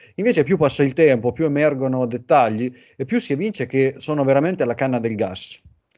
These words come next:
Cioè non sanno nemmeno come uscire dai loro stessi errori di valutazione, e lo vediamo proprio, proprio oggi. E io l'altra volta ne abbiamo parlato, secondo me il discorso è molto, molto importante. Dal duemila, in realtà prima,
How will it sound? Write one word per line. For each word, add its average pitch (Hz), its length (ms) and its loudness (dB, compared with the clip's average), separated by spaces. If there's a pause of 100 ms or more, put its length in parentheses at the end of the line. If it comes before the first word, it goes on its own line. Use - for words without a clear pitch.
(340)
Cioè 160 320 4
non 151 180 -2
sanno 190 280 0
nemmeno 170 380 0
come 160 220 -2
uscire 175 420 -2
dai 147 140 2
loro 147 220 6
stessi 147 360 -2
errori 135 240 2
di 127 100 0
valutazione, 113 840 -4
e 123 80 -10
lo 123 80 0
vediamo 123 400 0
proprio, 117 460 -2
proprio 120 360 0
oggi. 104 320 0 (560)
E 127 120 0
io 143 300 6
l'altra 131 320 -4
volta 151 200 2
ne 131 60 2
abbiamo 131 320 0
parlato, 127 680 2
secondo 127 260 -10
me 156 140 -2
il 135 100 -2
discorso 131 380 -6
è 123 40 -2
molto, 127 360 -2
molto 127 240 -4
importante. 117 720 -4 (400)
Dal 165 300 4
duemila, 160 460 2
in 131 220 -8
realtà 151 280 0
prima, 131 300 0